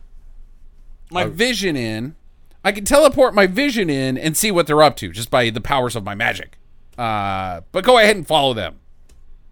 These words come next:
Speaker 1: So he's, like, creepy following them.
Speaker 2: Yeah, he's just like, "Follow them in case I get too bored to use magic."
Speaker 1: Right, or if I'm on the John or something.
Speaker 2: I don't wanna use the magic. I've, I'm trying to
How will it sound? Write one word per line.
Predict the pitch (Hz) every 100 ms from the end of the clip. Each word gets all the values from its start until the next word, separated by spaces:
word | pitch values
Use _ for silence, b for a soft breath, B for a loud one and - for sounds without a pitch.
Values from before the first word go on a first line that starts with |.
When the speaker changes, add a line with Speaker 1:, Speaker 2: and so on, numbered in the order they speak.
| - - -
Speaker 1:
So | 190
he's, | 175 185 175
like, | 147
creepy | - 135 123
following | - 87 85 82
them. | 78 -
Speaker 2:
Yeah, | 123 120 113 113
he's | 131 117 - - -
just | 117 117 117
like, | 104 92 - _ - -
"Follow | 139 151 151
them | 139 131
in | 120
case | 131 113
I | 113
get | 104 101 -
too | - 110
bored | 98 101 85
to |
use | 87 82
magic." | 82 76 71 67 _ -
Speaker 1:
Right, | 143 143 107 98
or | 120 127
if | -
I'm | 110
on | 104
the | 98
John | 85 85 80
or | 76
something. | - 82
Speaker 2:
I | 104
don't | 101 95 90 -
wanna | 92 92
use | 92 92 80
the | 92
magic. | 92 87 92
I've, | 92 87 76 - - - - _
I'm | 87 87 85 76
trying | - 110 98 92
to | 87 82